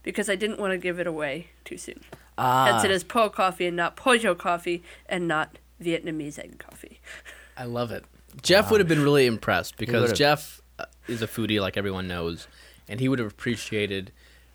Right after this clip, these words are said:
Speaker 3: uh, a reinventing of coffee and, and mixing and matching a
Speaker 1: Mm.
Speaker 3: little bit and making it your own. I do like it. I don't know why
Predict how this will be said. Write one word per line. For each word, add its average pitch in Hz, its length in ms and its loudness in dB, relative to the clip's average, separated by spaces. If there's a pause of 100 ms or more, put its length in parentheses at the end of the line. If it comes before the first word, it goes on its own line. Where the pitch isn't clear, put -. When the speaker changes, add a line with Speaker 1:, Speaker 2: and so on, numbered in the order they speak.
Speaker 3:
uh, 92 420 -4
a - 40 -6
reinventing 107 960 -2
of 98 480 -6 (680)
coffee 139 400 -4 (400)
and, 104 160 -6
and 95 220 -8 (460)
mixing 123 300 -2
and 113 100 0
matching 110 300 0
a 107 40 -2
Speaker 1:
Mm. - 20 -2
Speaker 3:
little 104 120 0
bit 101 280 -2 (380)
and 107 80 -8
making 107 200 -4
it 98 60 -6
your 101 140 -2
own. 104 200 -4 (240)
I 135 80 0
do 180 140 2
like 196 220 4
it. 135 60 0
I 143 80 2
don't 208 120 4
know 202 100 4
why 151 480 2